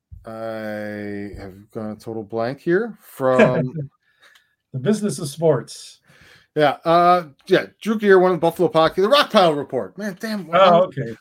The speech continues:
Speaker 1: Yeah, I don't know why I drew a total, total blank on that. But next week, Drew Gear is gonna be here with us. We're gonna be talking about the business side of sports. Um, Joe, thanks for joining us. Uh, anything happening new in food?
Speaker 2: Uh, not really. I've just been,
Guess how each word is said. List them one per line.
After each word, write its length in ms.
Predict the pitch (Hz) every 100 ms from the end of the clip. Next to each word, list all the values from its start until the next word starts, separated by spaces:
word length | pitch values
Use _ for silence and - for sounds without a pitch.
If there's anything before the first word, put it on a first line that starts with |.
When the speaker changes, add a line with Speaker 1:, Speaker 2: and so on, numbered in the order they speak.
| -
Speaker 1:
Yeah, 180 | 330 139
I 80 | 208
don't 100 | 233
know 80 | 220
why 220 | 190 160
I 40 |
drew 180 | 131 147
a 20 |
total, 300 | 131 156 147 160
total 220 | 175 139
blank 280 | 131 117 110
on 100 | 101
that. 180 | 95 -
But 100 | 156
next 220 | 208 226
week, 120 | 214
Drew 160 | 202 170
Gear 140 | 180
is 80 | 175
gonna 140 | 170
be 140 | 156 147
here 180 | 147 143
with 200 | 139 143
us. 240 | 135 135
We're 80 | 135
gonna 120 | 135
be 120 | 131
talking 580 | 135 151 143 143 147 147 131
about 540 | 110 135 135 143 151 -
the 100 | 123
business 640 | 107 156 254 240 151 - - -
side 500 | - 139 117 113 110 120
of 120 | 107
sports. 580 | - 123 117 147 - - _ _ _ _ _
Um, 540 | 127 117 117 117 123 131
Joe, 260 | 170 185 196
thanks 280 | 185 180
for 100 | -
joining 360 | 156 151 156 180
us. 280 | 214 214 -
Uh, 240 | 147 151 156
anything 420 | 165 180 175 185
happening 440 | 156 165 170 180 165
new 160 | 170
in 80 | 170
food? 420 | 151 170 190 214 233 _ _ _ _ _ _ _ _ _ _ -
Speaker 2:
Uh, 340 | 180 202 196 175
not 220 | 185 175
really. 480 | 165 185 202 208 175
I've 180 | 175
just 220 | 160 208 -
been, 400 | 196 170 143